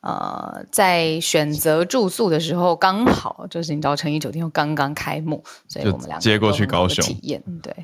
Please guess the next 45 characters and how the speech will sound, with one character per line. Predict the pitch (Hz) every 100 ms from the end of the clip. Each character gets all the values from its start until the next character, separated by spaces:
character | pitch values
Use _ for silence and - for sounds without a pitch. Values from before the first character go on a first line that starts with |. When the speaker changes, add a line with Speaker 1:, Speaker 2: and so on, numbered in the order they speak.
| -
Speaker 1:
哦， | 254
对， | 262 349 320 82
Speaker 2:
对， |
Speaker 1:
对， | 269
Speaker 2:
对， |
Speaker 1:
对， | 85 -
对， |
对， | -
对。 | - - -
Speaker 2:
对。 | - - _ _ _ -
对 | 82
啊。 | 76 92
Speaker 1:
对 | 185
啊。 | - 185 - - - -
Speaker 2:
你 | 127
那 | 131
个 | 202
时 | 151 170
候 | 156
比 | 117
较 | 131
早 | - 78
去， | - 117 98
你 | 87
去 | - 110
的 | 95
时 |
候 | 95 92
是 | - 110
米 | 98 85
其 | 78 85
林 | 82 76 80 - _ _ _ _ -
刚 | 92
颁 | 90 82 82
布。 | 85 82 95 _ _ _ - - -
Speaker 1:
对， | - 170
Speaker 2:
对 |
吧？ | -
Speaker 1:
量 | 220
大 | 302
还， | 220 170 147
还 | 160
没 | 160
有 | 160 -
开， | - - -